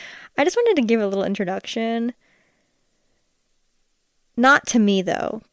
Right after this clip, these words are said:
but, like, just to get the vibe going. Or whatever.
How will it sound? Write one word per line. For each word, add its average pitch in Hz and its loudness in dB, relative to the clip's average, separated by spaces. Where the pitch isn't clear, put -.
but, - -2
like, - -6
just - -8
to 240 -2
get 226 2
the 202 -6
vibe 170 -4
going. - -10
Or 190 0
whatever. - -4